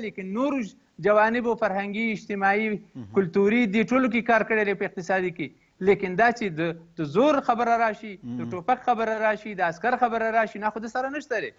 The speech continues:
Speaker 1: چې نشته دی، نو هغه د بې کفایتۍ خبره نه ده. هغه د دغه ملکونو د، د عمومي سیاستونو ده چې دوی د، د یو چا ناویره په زړه کې هسې لري.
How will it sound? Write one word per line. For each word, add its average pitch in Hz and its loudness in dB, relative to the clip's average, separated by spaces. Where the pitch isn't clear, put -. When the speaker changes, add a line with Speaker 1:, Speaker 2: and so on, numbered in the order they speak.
Speaker 1:
چې - -8
نشته 247 2
دی، 277 0
نو 233 2
هغه 240 2
د - -4
بې 226 -4
کفایتۍ 220 0
خبره 208 2
نه 294 0
ده. 247 6
هغه 202 0
د 208 -2
دغه 214 0
ملکونو 277 -2
د، 214 4
د 208 2
عمومي 226 0
سیاستونو 226 0
ده 254 2
چې 240 -4
دوی 233 0
د، 208 2
د - 2
یو 208 4
چا 233 6
ناویره 214 0
په 190 -6
زړه 220 -4
کې 202 -6
هسې 269 2
لري. 196 -2